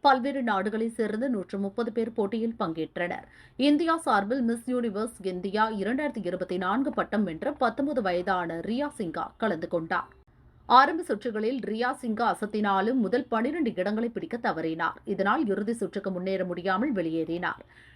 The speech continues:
வெற்றியாளரை தீர்மானிக்கும் சுற்றில் டென்மார்க், வெனின்சுலா, மெக்சிகோ, நைஜீரியா, தாய்லாந்து நாட்டு அழகிகள் பங்கு பெற்றனர். இறுதி சுற்றில் டென்மார்க்கின் விக்டோரியா ஜெர் வெற்றி பெற்றார். இவர் இரண்டாயிரத்தி இருபத்தி நான்காம் ஆண்டுக்கான மிஸ் யூனிவர்ஸ் பட்டத்தை வென்று எழுபத்து மூன்றாவது மிஸ் யூனிவர்ஸ் என்ற பெருமையை பெற்றார்.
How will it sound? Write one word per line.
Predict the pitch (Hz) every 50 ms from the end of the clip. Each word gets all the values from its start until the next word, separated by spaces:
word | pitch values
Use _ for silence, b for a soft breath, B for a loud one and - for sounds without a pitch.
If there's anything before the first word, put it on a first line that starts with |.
| B B 208
வெற்றியாளரை | 240 269 254 - 349 339 359 320 285 277 262 254 269 269 262
தீர்மானிக்கும் | 240 220 214 240 247 240 233 226 220 - 220 214
சுற்றில் | 220 202 170 - - 269 311 277
டென்மார்க், | 190 165 220 220 226 233 233 233 254 262 -
வெனின்சுலா, | 220 196 202 202 220 214 233 208 214 226 254 247
மெக்சிகோ, | 214 190 - - 208 202 - 233 240
நைஜீரியா, | 226 220 214 214 233 226 240 240 233 208 202 208 226 247 -
தாய்லாந்து | - 254 226 226 247 277 285 285 277 277
நாட்டு | 226 190 180 180 190
அழகிகள் | 170 165 170 185 180 214 226 220 202 170 170
பங்கு | - - 226 185 160 175
பெற்றனர். | - 170 156 - - 185 180 175 - - - - _ B B B B B B
இறுதி | B 269 294 294 285 311 330
சுற்றில் | 330 - 233 202 202 - 240 277 302 214
டென்மார்க்கின் | 220 214 220 233 247 240 233 226 214 226 247 254 233
விக்டோரியா | 196 190 190 - - 240 233 226 226 214 208 220 208 202
ஜெர் | 190 - 185 202 254 294 - - -
வெற்றி | 196 202 196 - 208
பெற்றார். | - - 143 - - - - - - - - _ _ _ _ _ _ b b b b b b b b
இவர் | 233 285 277 302 349 302
இரண்டாயிரத்தி | 226 240 269 349 381 349 311 - 285 226
இருபத்தி | 226 233 226 214 233
நான்காம் | 233 208 220 262 285 302 285 269 254
ஆண்டுக்கான | 214 202 202 208 196 214 220 214 214 233 247
மிஸ் | 226 233 247 - -
யூனிவர்ஸ் | 269 277 262 254 233 247 - -
பட்டத்தை | 185 170 - 165 160 - 175
வென்று | 160 170 175 165 160 185 175 131 - -
எழுபத்து | 202 202 202 202 196 196 - 190
மூன்றாவது | 190 208 247 269 294 302 277 262 226 226 220
மிஸ் | 208 196 220 - - 247
யூனிவர்ஸ் | 247 240 233 226 220 220 220
என்ற | - 190 160 151 - 170
பெருமையை | - - 208 202 240 247 269 262 269 269 254 -
பெற்றார். | - 170 - - - 170 151 - -